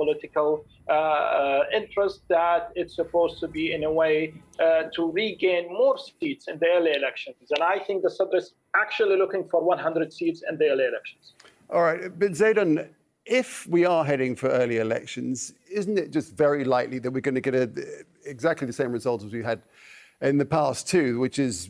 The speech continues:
Speaker 2: just division and, and no, uh, process forward at all? And, and it, especially given that in the last election, I think it was, what, forty-three percent turnout? It's not likely to be anything more than that next time round, is it? People are just not engaged in the political system in Iraq.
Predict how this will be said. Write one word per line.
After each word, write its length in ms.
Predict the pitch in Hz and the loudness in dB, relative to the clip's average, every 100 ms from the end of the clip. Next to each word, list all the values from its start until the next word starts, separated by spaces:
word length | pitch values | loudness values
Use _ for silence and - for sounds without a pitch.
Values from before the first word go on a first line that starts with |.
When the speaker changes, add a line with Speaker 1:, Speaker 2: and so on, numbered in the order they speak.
| - | -14
Speaker 2:
just 220 | - 85 | -10 -8
division 480 | 85 127 139 143 127 | -4 -2 0 0 0
and, 280 | 123 120 123 | 0 -2 -2
and 240 | 135 131 | 0 2
no, 260 | 135 131 120 - _ 139 | 2 2 -2 -8 _ -10
uh, 180 | 123 131 - | -8 -8 -4
process 420 | 151 135 139 117 | -2 0 0 -2
forward 320 | - 147 123 | -2 -2 -2
at 180 | 120 - | -4 -4
all? 220 | 175 123 | 0 2
And, 100 | 135 - | 0 0
and 260 | 160 156 - _ _ - | -2 -4 -8 _ _ -6
it, 300 | 190 165 165 | -4 -4 -8
especially 360 | 143 220 190 131 | -2 -2 0 0
given 400 | 208 160 135 127 | 2 4 4 2
that 220 | 131 - | 0 -2
in 80 | 160 | -2
the 100 | 139 | 2
last 280 | 160 151 135 | 2 0 0
election, 320 | 139 127 135 | -2 -2 -4
I 40 | |
think 120 | 131 135 | -4 -4
it 40 | |
was, 80 | 123 | -4
what, 200 | 127 - | -4 -4
forty-three 460 | 156 151 - 160 | -4 -4 -2 -2
percent 360 | 135 - 143 139 | -2 -4 -4 -4
turnout? 480 | 156 147 156 156 - | -4 -2 0 -2 -6
It's 100 | - | -8
not 160 | 139 123 | -4 -2
likely 260 | 135 135 135 | -2 -2 -6
to 100 | 110 | -6
be 300 | 135 127 117 - - _ | -2 -2 -4 -12 -20 _
anything 320 | 139 143 135 143 | -2 0 2 2
more 160 | 135 | 0
than 100 | 123 | 0
that 160 | 139 143 | 0 0
next 220 | 156 156 | -4 -4
time 220 | 139 113 | -4 -2
round, 200 | 117 131 | -2 -2
is 80 | 143 | -2
it? 140 | 120 - | -4 -4
People 260 | 139 135 | -4 -2
are 20 | 135 | -2
just 220 | 147 156 | -4 -2
not 180 | 151 151 | -2 0
engaged 480 | 127 143 190 175 | 0 0 -2 -4
in 120 | 127 117 | -4 -4
the 80 | |
political 380 | 117 110 104 113 | -6 -10 -10 -12
system 380 | 107 104 - 98 | -12 -16 -16 -14
in 60 | 98 | -14
Iraq. 260 | 98 90 | -14 -16